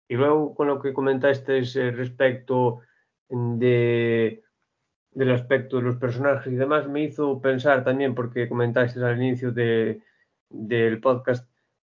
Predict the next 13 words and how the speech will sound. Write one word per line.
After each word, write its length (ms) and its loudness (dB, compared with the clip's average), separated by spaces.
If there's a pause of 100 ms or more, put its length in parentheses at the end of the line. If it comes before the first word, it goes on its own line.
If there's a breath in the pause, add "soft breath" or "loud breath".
(260)
em, 1120 -2
algo 320 2
respecto 540 -2
de, 580 2
de 80 2
Batman, 500 4 (500)
y 400 -2
esa 200 0
evolución 800 0
en 560 -4
los 200 0
personajes, 720 -2
en 420 -2